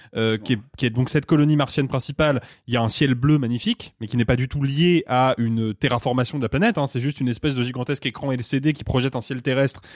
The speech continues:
alors qu'en fait, il fait nuit noire, parce qu'il n'y a pas d'atmosphère, donc déjà, ça dit toute la, la, la vacuité profonde de cette colonisation-là d'un point de vue technologique. On a des moments, par exemple, où le personnage principal et son collègue androïde vont discuter dans une voiture qui est posée sur une espèce de chariot qui va à six cents à l'heure sur une grande autoroute.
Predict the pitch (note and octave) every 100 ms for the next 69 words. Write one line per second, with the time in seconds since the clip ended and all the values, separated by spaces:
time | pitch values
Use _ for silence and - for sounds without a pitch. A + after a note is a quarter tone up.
0 | - A#2 G#2+ A2+ C3+ B2 A2 A2 G#2+ C3+
1 | A#3 G3 - - - - A2+ A#2 G#2+ B2
2 | - A3 G#3+ A#2+ A#2+ C3+ C3 B2 C3 D#3+
3 | - _ - D3+ - B2 A#2 A2 G#2+ A#2+
4 | A2+ D#3 - E3+ D#3 F#3+ - E3+ D3 F3
5 | D#3 B2+ C3 - B2+ B2 C3 C3 C3 A#2+
6 | - C3 C3+ A#2+ G#2+ A2+ G#2+ G#2 A#2+ D3
7 | F#3+ B3+ - - - B2 B2+ C3 C3 C#3
8 | D3+ D#3+ D#3+ - - A2+ A#2+ B2 D#3 -
9 | A#2+ A2 B2 C#3 C3+ C3 C3 - B2+ D3
10 | D3 B2+ - C3 A#2+ - A2 C3 C3 B2+
11 | B2+ C3 D3+ A#2 A2+ - D3 C#3+ B2 A#2
12 | A#2+ C3+ - D#3 C3 - _ - C3+ B2+
13 | C#3+ D#3 C#3 B2+ A#2 D3 B2+ B2 D3+ C3+
14 | C#3+ C#3+ B2 C3+ A#2 - - D3 C#3 C#3+
15 | - A#2+ A#2+ B2+ B2 D3 G#3 A#3+